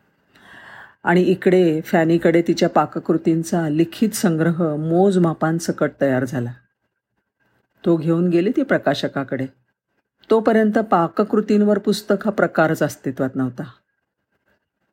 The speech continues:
त्यांनी एका अटीवर पुस्तक छापायची तयारी दाखवली, ती अशी की सगळा छपाईच्या कागदाचा आणि वाटपाचा खर्च फॅनीने करायचा.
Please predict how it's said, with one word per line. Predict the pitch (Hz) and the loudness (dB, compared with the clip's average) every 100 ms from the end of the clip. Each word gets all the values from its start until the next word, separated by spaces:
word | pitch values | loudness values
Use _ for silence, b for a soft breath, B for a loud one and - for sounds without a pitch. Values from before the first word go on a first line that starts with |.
| _ | _
त्यांनी | 185 175 190 | 0 2 2
एका | 170 170 - 185 | 2 0 0 0
अटीवर | 165 175 170 170 | 2 2 2 2
पुस्तक | - 160 - 160 - | -2 -8 -4 -6 -4
छापायची | 156 143 147 139 156 131 - | -6 -2 -4 -2 -4 -6 -4
तयारी | 147 135 135 | -2 -2 -2
दाखवली, | 135 131 139 127 123 - _ _ _ - | -4 -6 -6 -6 -8 -12 _ _ _ 0
ती | |
अशी | 175 156 - 160 143 B B B B | 2 2 0 -2 -4 B B B B
की | - 233 | 0 0
सगळा | - - 170 151 170 226 - | 2 0 0 2 2 2 2
छपाईच्या | 233 147 160 165 165 185 | 0 4 2 2 0 0
कागदाचा | 185 156 147 156 151 165 139 147 | 2 0 0 -2 0 -2 -2 -6
आणि | 151 160 | -2 0
वाटपाचा | 170 147 156 151 143 160 | 2 2 0 -2 -2 -2
खर्च | - 135 - 156 | -2 -2 -2 -2
फॅनीने | 147 135 135 131 | -2 0 0 0
करायचा. | 131 123 123 - | 0 -2 -2 -6